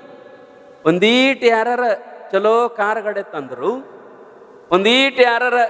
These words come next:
ಚಲೋ ಮನಿ ಕಟ್ಕೊಂಡ್ರು, ಒಂದ್ ಸ್ವಲ್ಪ ಯಾರ್ಯಾರ ಹೊಲ ತಗೊಂಡ್ರು ಅಂತಂದ್ರೆ ನಾಲ್ಕು ಮಂದಿ ಮಾತಾಡಕ ಚಾಲು. "ಯಾರ್ದೇನ್ ಡಬ್ಬ ಹಾಕ್ಯಾನ ಯಾಂಬಲ್ಲ? ಎಲ್ಲಿ ಏನ್ ಮಾಡಿ ಬಂದಾನ ಯಾಂಬಲ್ಲ?" ಏನೂ ಇದ್ದಿದ್ದಿಲ್ಲ,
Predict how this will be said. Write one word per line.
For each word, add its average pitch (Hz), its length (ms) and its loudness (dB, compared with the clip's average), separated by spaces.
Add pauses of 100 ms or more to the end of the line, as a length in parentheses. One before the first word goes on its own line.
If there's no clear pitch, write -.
(240)
ಚಲೋ 226 260 4
ಮನಿ 220 280 0
ಕಟ್ಕೊಂಡ್ರು, 160 640 -4 (520)
ಒಂದ್ 220 80 2
ಸ್ವಲ್ಪ 294 580 0
ಯಾರ್ಯಾರ 262 320 0
ಹೊಲ 226 260 0 (200)
ತಗೊಂಡ್ರು 226 340 -6
ಅಂತಂದ್ರೆ 220 760 -4
ನಾಲ್ಕು 170 380 -6
ಮಂದಿ 185 160 -8
ಮಾತಾಡಕ 170 460 -6
ಚಾಲು. 165 480 -4 (2000)
"ಯಾರ್ದೇನ್ 180 540 0
ಡಬ್ಬ 185 200 -8
ಹಾಕ್ಯಾನ 185 280 -10
ಯಾಂಬಲ್ಲ? 220 320 -8 (1800)
ಎಲ್ಲಿ 175 260 4
ಏನ್ 190 200 2
ಮಾಡಿ 190 180 0
ಬಂದಾನ 190 320 -2
ಯಾಂಬಲ್ಲ?" 214 320 -4 (760)
ಏನೂ 185 280 4
ಇದ್ದಿದ್ದಿಲ್ಲ, 220 520 0